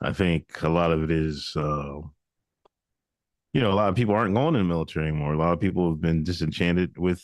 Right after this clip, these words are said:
the military and stuff like that for a v-, very variety of reasons. But that still shouldn't, like, just because some people aren't going in anymore, like, well,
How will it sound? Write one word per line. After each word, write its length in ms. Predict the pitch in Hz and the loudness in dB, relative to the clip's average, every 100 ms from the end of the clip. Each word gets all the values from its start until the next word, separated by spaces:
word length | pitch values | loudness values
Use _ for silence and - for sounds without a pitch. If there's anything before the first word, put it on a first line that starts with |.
| - | -6
the 100 | 92 | -2
military 440 | 90 92 98 98 | 0 0 0 0
and 100 | 87 | 0
stuff 200 | 90 95 | 0 -4
like 140 | 92 87 | -4 -6
that 220 | 101 101 | -8 -6
for 120 | - | -4
a 220 | 123 117 92 | 0 0 0
v-, 60 | - | -4
very 400 | 95 95 110 107 | -4 0 2 2
variety 560 | 87 90 101 107 101 87 | 2 2 2 2 2 2
of 80 | 78 | 2
reasons. 500 | 85 92 87 - _ _ _ _ _ _ _ _ _ - | 0 -2 -4 -12 _ _ _ _ _ _ _ _ _ -4
But 140 | 117 | 0
that 160 | 131 156 | 2 0
still 280 | - 160 | 0 2
shouldn't, 420 | 143 156 110 107 101 | 2 2 2 2 2
like, 400 | 101 95 90 - _ _ _ _ _ _ _ _ _ _ _ _ _ - | 4 2 0 -4 _ _ _ _ _ _ _ _ _ _ _ _ _ -2
just 160 | 131 | 0
because 300 | 131 127 110 | 0 2 0
some 220 | 95 107 | 2 2
people 180 | 104 95 | 2 0
aren't 260 | 90 90 87 | 0 0 0
going 240 | 90 87 | 0 2
in 120 | 87 | 2
anymore, 580 | 87 85 85 85 85 80 | 2 2 2 0 0 -2
like, 220 | 78 76 - | -4 -8 -10
well, 440 | 87 82 78 71 | -8 -6 -6 -10